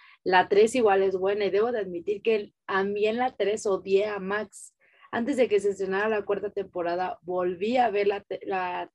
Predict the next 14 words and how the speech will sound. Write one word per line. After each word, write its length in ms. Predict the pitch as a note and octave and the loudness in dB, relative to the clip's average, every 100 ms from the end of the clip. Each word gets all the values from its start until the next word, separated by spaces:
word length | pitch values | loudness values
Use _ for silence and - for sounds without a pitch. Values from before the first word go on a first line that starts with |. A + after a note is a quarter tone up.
| - | -12
tercera 320 | F3+ G3 F#3+ | -8 -6 -2
temporada 440 | G#3+ F#3 E3+ F#3+ | -2 0 0 0
para, 360 | F#3+ F3 D#3 D3 _ | 0 -2 -2 -6 _
pues, 120 | D#3+ | -10
recordar, 500 | D#3 D#3+ E3 E3 D#3+ | -6 -4 0 2 2
porque 180 | E3 G3 | 2 -2
como 200 | E3 D#3 | 0 -4
dice 220 | D#3+ D#3 E3+ | -4 -4 -6
este 180 | E3 | -8
Fernando, 500 | F3 E3+ E3 E3 E3+ - _ _ _ | -8 -8 -8 -8 -10 -12 _ _ _
pasó 260 | F3 F3 F#3+ | -6 -2 -2
mucho 400 | G3 G3+ A3 G#3 | -2 -2 -2 -2
tiempo 440 | - F#3+ F3 F#3 | 2 0 0 -8
por 460 | - E3 D#3 D3+ C#3+ | -4 -2 0 -2 -6